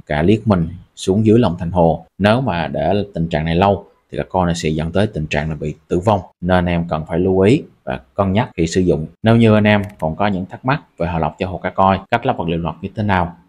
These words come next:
sắp xếp ra sao cho hợp lý, hay đơn giản là anh em muốn mua vật liệu lọc về lắp cho hồ cá coi nhà mình như là chổi nè, Gmax, đèn U V, xứ thanh,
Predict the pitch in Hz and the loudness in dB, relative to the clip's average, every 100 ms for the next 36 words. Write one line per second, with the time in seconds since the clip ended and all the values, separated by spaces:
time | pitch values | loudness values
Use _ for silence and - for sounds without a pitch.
0 | _ _ - 110 117 113 92 - 98 92 | _ _ -8 -4 -2 -2 -2 0 0 -2
1 | - 90 - - 90 113 180 - 101 98 | -8 -10 -10 -2 2 2 0 -4 -2 0
2 | 98 90 76 98 95 - - 87 92 90 | 2 0 0 0 0 -2 -6 -4 -4 -2
3 | 101 110 101 - 73 78 82 82 - _ | 0 4 4 2 -4 -4 -2 -2 -4 _
4 | _ 87 78 85 120 - 92 80 - 90 | _ -2 0 -2 -4 -4 -6 -6 -4 -4
5 | 87 87 87 76 - - - 98 90 82 | -2 0 -2 -4 -14 -20 -12 -4 -2 -2
6 | 80 69 69 117 87 - _ - 95 110 | -2 -2 0 0 -4 -6 _ -4 0 0
7 | 131 - 78 78 85 90 101 95 - _ | 0 -6 -6 -4 -4 2 2 2 -4 _
8 | - 110 - 113 101 | -6 -6 -4 -4 -4